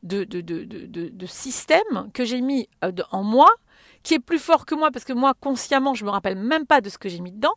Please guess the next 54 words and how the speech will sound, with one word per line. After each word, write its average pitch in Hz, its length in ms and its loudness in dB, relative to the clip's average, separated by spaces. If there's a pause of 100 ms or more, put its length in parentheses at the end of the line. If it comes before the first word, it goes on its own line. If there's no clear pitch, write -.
et - 20 -8
mon 220 160 -2
conscient 226 300 -6
n'est 175 80 -10
que 151 100 -10
trois - 240 0
pour 233 240 -6
cent 247 120 -4
à 214 40 -4
peu 180 80 -8
près 196 160 -6
de 175 60 -10
mon 165 80 -14
cerveau, 196 420 -6 (480)
et 240 60 -4
que - 100 0
tout 440 260 2
se 403 140 4
joue 359 140 4
dans 349 100 4
les 277 100 0
quatre-vingt-dix-sept 294 600 -2
pour 247 160 -8
cent - 100 -4
que 277 80 -4
j'emmagasinais. 190 640 -2 (480)
Comment 220 240 -2
je - 80 -10
peux 220 80 -2
voir 269 240 4
ce - 80 -12
qu'il - 80 -6
y 202 60 0
a - 0 -
là-bas ? 220 180 0 (480)
Plus 381 220 -6
ou 403 60 0
moins 427 120 4
en 370 60 2
voyant 269 260 4
les 247 120 0
petits - 200 -16
problématiques 202 640 -4
que 214 100 -10
j'ai 190 100 -6
dans 185 80 -6
ma 185 160 -6
vie, 233 160 -6
les 214 80 -4
petits - 180 -16
bobos, 202 480 -2
les 196 140 -4
petits, 196 380 -6
euh, 185 120 0